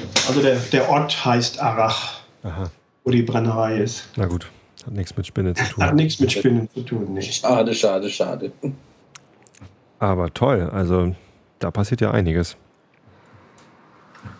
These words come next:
Speaker 2: Da ist Sherry-Süße, da ist Malz-Süße, da ist, oh, da sind so Orangenaromen, oder?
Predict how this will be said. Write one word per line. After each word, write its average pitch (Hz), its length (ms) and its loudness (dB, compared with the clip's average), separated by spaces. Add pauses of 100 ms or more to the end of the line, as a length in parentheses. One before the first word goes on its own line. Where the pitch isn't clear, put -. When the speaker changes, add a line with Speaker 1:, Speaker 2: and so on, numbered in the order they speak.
(180)
Speaker 2:
Da 87 160 2
ist - 440 -2 (840)
Sherry-Süße, 120 1080 2 (1000)
da 87 140 -4
ist - 320 -6 (540)
Malz-Süße, 120 1000 0
da 92 180 2
ist, 92 360 -4 (1160)
oh, 87 40 -4
da 80 120 -4
sind 87 180 0
so 82 380 0 (880)
Orangenaromen, 90 920 2 (1120)
oder? 120 220 4